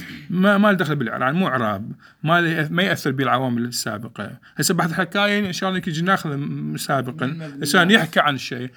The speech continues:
Speaker 1: مثلًا أقول أن، أقول شنو مثلًا في الحكاية؟ أقول أن مثلًا، آم، مررت ب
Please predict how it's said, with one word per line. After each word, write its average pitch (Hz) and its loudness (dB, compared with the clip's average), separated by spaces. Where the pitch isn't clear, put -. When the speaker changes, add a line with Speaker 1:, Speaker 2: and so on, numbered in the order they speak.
Speaker 1:
مثلًا 175 0
أقول 190 0
أن، 220 4
أقول 180 0
شنو 214 0
مثلًا 196 2
في 185 0
الحكاية؟ 170 0
أقول 175 2
أن 190 4
مثلًا، 190 2
آم، 170 0
مررت 202 4
ب 165 -4